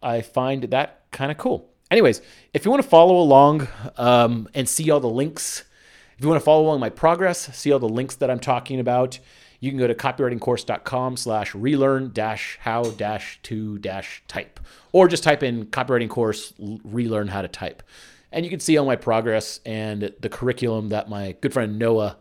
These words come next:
laid out. Thanks, Noah. Really appreciate the help on this.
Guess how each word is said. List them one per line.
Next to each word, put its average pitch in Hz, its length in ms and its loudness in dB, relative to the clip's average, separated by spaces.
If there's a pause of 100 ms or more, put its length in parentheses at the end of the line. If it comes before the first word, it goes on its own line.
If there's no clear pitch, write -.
laid 113 180 -2
out. - 300 -4
Thanks, 123 220 -4
Noah. 120 300 0 (140)
Really 120 200 0
appreciate 117 560 -4
the 113 80 -8
help 110 240 -6
on 107 300 -8
this. 143 360 -4